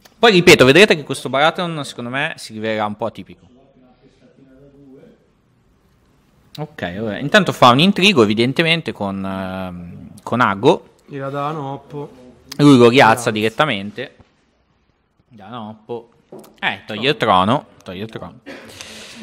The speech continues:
Speaker 1: Ah, vabbè, spoiler un attimo, dai, tanto comunque è
Speaker 2: No.
Speaker 1: inutile che, no, non spoileriamo niente sul mazzo, no,
Speaker 2: <laughs>
Speaker 1: no, però secondo me è interessante.
Speaker 2: Va bene,
Speaker 1: Era,
Speaker 2: dai.
Speaker 1: era un mazzo, questo Baratheon Stark è un mazzo che punta molto su,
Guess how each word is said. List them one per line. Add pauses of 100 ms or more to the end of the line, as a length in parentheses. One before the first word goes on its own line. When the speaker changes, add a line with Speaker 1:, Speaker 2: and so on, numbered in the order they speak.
(120)
Speaker 1:
Ah,
vabbè,
spoiler
un
attimo,
dai,
tanto
comunque
è
Speaker 2:
No.
Speaker 1:
inutile
che,
no,
non
spoileriamo
niente
sul
mazzo,
no,
Speaker 2:
<laughs>
Speaker 1:
no,
però
secondo
me
è
interessante.
Speaker 2:
Va
bene,
Speaker 1:
Era,
Speaker 2:
dai.
Speaker 1:
era
un
mazzo,
questo
Baratheon
Stark
è
un
mazzo
che
punta
molto
su,